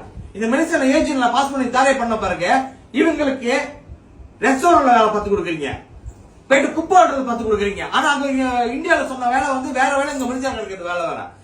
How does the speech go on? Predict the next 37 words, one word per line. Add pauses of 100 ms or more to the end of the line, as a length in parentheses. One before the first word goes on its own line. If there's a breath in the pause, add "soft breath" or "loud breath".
(260 soft breath)
இங்க (120)
வேலை (160)
கிடைக்கிறது (120)
என்ன
வேலையோ
அந்த
வேலையை
அவங்களுக்கு
கொடுங்க. (520)
இவங்களும்
ப-,
வயித்து
பொழப்புக்காக
தான்
வராங்க, (440)
நம்ம (100)
மலேசியா
ம-,
நம்பி
தான்
வராங்க. (520)
So (120)
இதுதான்
முக்கியம், (520)
ஓகேங்களா? (220)
எவ்வளவு
காசு
ஏமாத்திருக்காங்க
தெரியுங்களா? (120)
இவங்க
ஃபாரினர்ஸ்
தான், (320)
இல்ல
இல்ல, (280)
நம்மள
மாதிரி
மனசாளு